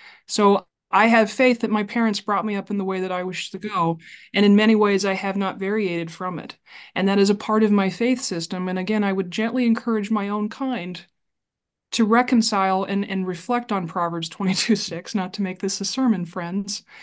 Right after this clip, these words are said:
because if you believe that you teach your children in the way they should go,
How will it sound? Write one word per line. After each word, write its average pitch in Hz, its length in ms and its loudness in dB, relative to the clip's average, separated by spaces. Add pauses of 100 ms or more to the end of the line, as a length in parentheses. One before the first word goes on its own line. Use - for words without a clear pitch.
(260)
because 208 480 -2
if 220 160 0
you 226 100 6
believe 220 320 2
that 226 140 4
you 214 80 -2
teach 220 300 -2
your 214 100 -6
children 202 320 -4
in 190 60 -2
the 185 80 -2
way 185 160 0
they 185 120 -2
should 185 220 -6
go, 180 460 -2